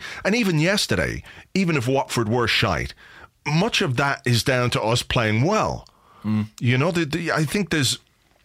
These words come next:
Speaker 1: I, I understand people's frustration with the season, and I un-, understand people who go, "Oh, well, you know, now that the, the title's out of reach, we start playing well." I mean, I do understand the point of view. I just don't necessarily agree with it.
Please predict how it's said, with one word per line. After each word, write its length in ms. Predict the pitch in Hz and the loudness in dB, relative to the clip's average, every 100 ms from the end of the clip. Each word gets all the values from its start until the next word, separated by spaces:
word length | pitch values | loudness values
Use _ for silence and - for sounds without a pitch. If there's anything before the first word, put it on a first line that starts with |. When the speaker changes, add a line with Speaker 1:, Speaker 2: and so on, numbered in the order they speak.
| _ - - - | _ -14 -8 -2
Speaker 1:
I, 160 | 135 | 0
I 180 | 135 165 | 0 0
understand 480 | 202 196 - 156 135 | 0 0 0 0 0
people's 220 | 143 117 | 0 0
frustration 500 | - 117 127 113 107 | 0 0 2 2 2
with 100 | 104 | 0
the 80 | 95 | 0
season, 340 | - 107 98 | 0 2 2
and 120 | 107 117 | 2 2
I 180 | 135 160 | 2 0
un-, 100 | 165 | -2
understand 480 | 151 156 - 143 135 | -2 0 0 0 0
people 380 | 123 131 120 110 - - | 0 0 0 0 -4 -2
who 120 | 120 | 0
go, 180 | 117 120 | 2 2
"Oh, 180 | 139 139 | 2 2
well, 480 | 117 117 110 107 | 2 2 2 2
you 160 | 117 123 | 2 2
know, 140 | 107 | 2
now 180 | 98 120 | 2 2
that 140 | 120 107 | 2 -2
the, 140 | 92 - | -4 -8
the 140 | 113 107 | -4 0
title's 380 | 117 110 104 104 | 2 2 2 2
out 160 | 101 | 0
of 100 | 87 | 0
reach, 220 | 104 101 | 0 0
we 80 | 101 | 0
start 320 | - 104 98 | 0 0 -2
playing 240 | - 95 92 | 0 0 2
well." 180 | 95 120 | 2 2
I 80 | |
mean, 160 | 156 151 | 2 0
I 60 | 151 | 0
do 280 | 127 214 | 0 0
understand 540 | 180 143 - 196 208 139 | 0 0 0 0 0 -2
the 60 | |
point 260 | 107 123 110 | -2 -2 0
of 60 | 104 | 2
view. 220 | 160 131 - - - | 2 0 -2 -12 -6
I 100 | - | -2
just 220 | 131 175 - | 0 0 0
don't 180 | 151 | -2
necessarily 760 | 135 127 135 139 123 117 110 101 - | 0 -2 0 0 2 2 2 0 -2
agree 340 | 101 120 139 | 0 2 2
with 140 | 92 50 | 0 -2
it. 160 | - | -8